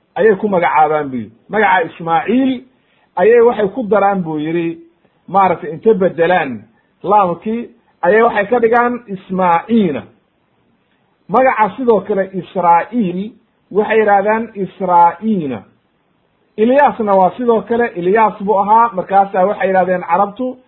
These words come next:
Ilyaasiina. Marka labaduba waa isku macne, oo wax farqiga uma dhexeeyo, macnaha loo jeedo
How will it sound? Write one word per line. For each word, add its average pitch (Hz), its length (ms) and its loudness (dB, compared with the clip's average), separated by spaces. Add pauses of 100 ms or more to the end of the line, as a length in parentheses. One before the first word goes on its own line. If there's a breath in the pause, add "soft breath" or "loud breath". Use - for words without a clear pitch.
(340 soft breath)
Ilyaasiina. 185 960 0 (280)
Marka 170 200 -10
labaduba 226 400 2
waa 180 220 2
isku 156 240 -14
macne, 151 400 -4 (460)
oo 170 120 0
wax 214 220 0
farqiga 208 380 0
uma 208 140 0
dhexeeyo, 208 500 0 (360)
macnaha 190 340 -2
loo 202 260 2
jeedo 185 520 -4